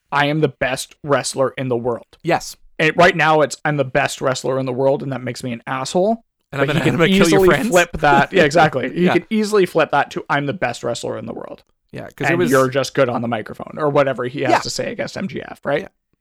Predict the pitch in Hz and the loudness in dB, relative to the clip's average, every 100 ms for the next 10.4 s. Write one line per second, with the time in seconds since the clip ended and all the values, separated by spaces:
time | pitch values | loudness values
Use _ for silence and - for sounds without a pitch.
0 | - 151 143 127 - 135 123 131 - - | -2 4 4 2 -4 -2 -2 -2 -4 -8
1 | - _ _ _ _ - 147 139 135 135 | -14 _ _ _ _ 2 4 6 6 4
2 | 135 - - 175 - 190 - 180 - 156 | 2 0 -2 0 2 0 2 0 0 0
3 | - 151 135 120 - 139 127 139 135 131 | 0 0 0 0 -2 -2 0 2 4 4
4 | 123 - 143 - 147 127 123 120 117 123 | 2 -2 -8 -6 -4 -4 -2 -4 -4 -6
5 | 120 120 131 117 113 - 120 113 - 113 | -6 -10 -10 -8 -8 -6 -6 -6 -6 -8
6 | - 110 123 113 113 - 185 180 - - | -8 -10 -10 -10 -8 -2 2 2 -2 -12
7 | - 135 127 120 131 123 127 - 117 - | -6 -4 -4 -6 -8 -8 -8 -8 -10 -6
8 | 117 113 110 202 - - 139 - 156 143 | -6 -4 -6 -8 -8 -2 -2 0 -2 0
9 | 139 120 110 139 - _ _ _ _ 147 | -2 -4 -4 -8 -12 _ _ _ _ -6
10 | 127 110 131 170 | -4 -6 -10 -12